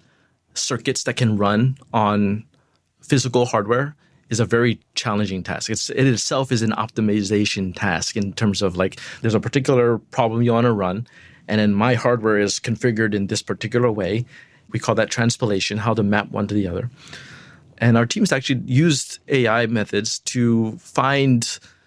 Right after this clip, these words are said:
basically more optimal paths of that mapping. It's actually really fun in that A I impacts how we can accelerate quantum. There's another flip side, which is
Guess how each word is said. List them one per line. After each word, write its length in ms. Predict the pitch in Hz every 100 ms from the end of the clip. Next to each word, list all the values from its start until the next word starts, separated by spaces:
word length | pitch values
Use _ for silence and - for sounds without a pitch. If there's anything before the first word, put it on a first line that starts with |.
| _ _
basically 420 | 127 135 - 127
more 220 | 113 117 127
optimal 640 | 117 - 113 101 98 98 -
paths 480 | - 139 95 85 104
of 200 | 110 -
that 160 | 98 95
mapping. 480 | 101 123 - 123 - - - - _
It's 180 | - 127
actually 300 | 165 156 180
really 200 | 156 143
fun 280 | 139 - 151
in 100 | 117
that 220 | 110 98 - _ _ _ -
A 160 | 135 147
I 100 | 156
impacts 460 | 156 131 143 123 -
how 240 | 123 117
we 280 | 123 120 113
can 260 | 107 107 -
accelerate 580 | - - 104 113 151 156
quantum. 420 | 170 170 208 233 - _ _ _ _ _ _
There's 140 | 117
another 240 | 113 143 147
flip 180 | - 147
side, 220 | 147 139
which 180 | 139 139
is 260 | 127 -